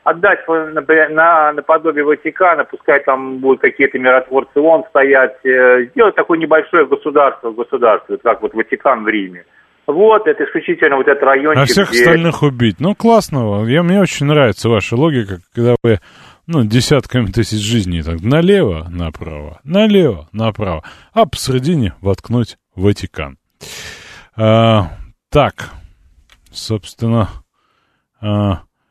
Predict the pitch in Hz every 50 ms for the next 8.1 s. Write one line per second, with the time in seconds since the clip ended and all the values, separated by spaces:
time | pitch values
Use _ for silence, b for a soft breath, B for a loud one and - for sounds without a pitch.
0 | _ _ _ _ _ _ _ 104 98 107 123 131 127 143 160 165 147 120 - 135
1 | 139 147 131 - 120 107 - - 143 131 - - 117 113 113 107 107 135 156 143
2 | 135 131 120 - - 120 110 107 95 87 101 98 95 - 120 120 110 - - 90
3 | - - 87 80 80 - - 90 95 104 98 - - - 95 92 90 90 90 87
4 | 85 - - 90 80 82 80 71 65 - _ _ - 76 78 82 98 123 123 107
5 | 87 76 - - - - - - _ _ _ B B B B B B B B B
6 | B _ 101 104 107 98 92 85 - - 92 98 113 139 156 151 143 120 - 139
7 | 123 101 90 82 - - 107 - - - 90 82 82 - - 98 98 95 90 78
8 | 76